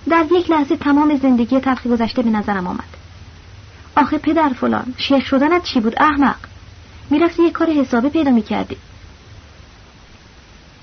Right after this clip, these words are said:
با خود گفتم: «چطور از پنجره عقبی بپرم بیرون و فرار کنم؟ پول هم که دارم و تا گند کار در نیامده خودم را نجات بدم.»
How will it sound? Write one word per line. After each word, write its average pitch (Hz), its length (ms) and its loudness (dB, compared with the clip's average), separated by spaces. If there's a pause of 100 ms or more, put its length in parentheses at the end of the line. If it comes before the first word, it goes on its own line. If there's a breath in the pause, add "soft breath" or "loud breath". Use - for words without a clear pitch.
(120)
با 349 100 2
خود 392 240 -2
گفتم: 359 400 0
«چطور 330 340 0
از 330 200 2
پنجره 269 420 2
عقبی 262 300 0
بپرم 294 440 2
بیرون 247 240 2
و 277 60 0
فرار 226 280 0
کنم؟ - 220 -6 (200)
پول 330 160 4
هم 339 160 0
که 277 160 0
دارم 226 280 2 (400 loud breath)
و 254 80 0
تا 254 120 2
گند 311 340 2
کار 269 160 0
در 233 180 2
نیامده 214 400 0
خودم 302 280 2
را 294 60 2
نجات 247 400 2
بدم.» - 140 -6